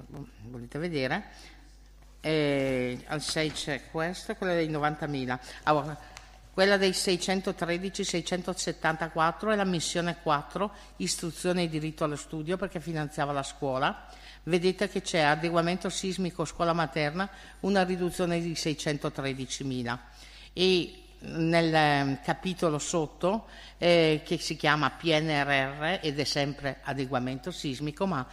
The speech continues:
con la dicitura P N R R, seicentosettantaquattro sei otto uno virgola settantuno. Per quanto riguarda invece l'efficientamento energetico, lo trovate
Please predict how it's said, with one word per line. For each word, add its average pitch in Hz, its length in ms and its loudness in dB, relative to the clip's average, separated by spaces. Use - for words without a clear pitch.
con 160 160 0
la 147 80 2
dicitura 147 540 -2
P - 140 -10
N 139 380 0
R 127 320 -4
R, 165 200 -4
seicentosettantaquattro 185 1600 -2
sei 170 380 0
otto 160 300 0
uno 160 240 2
virgola 151 360 0
settantuno. 139 960 -4
Per 190 220 2
quanto 214 300 2
riguarda 185 360 2
invece 175 340 0
l'efficientamento 165 840 -2
energetico, 170 720 -2
lo 220 100 0
trovate 139 800 0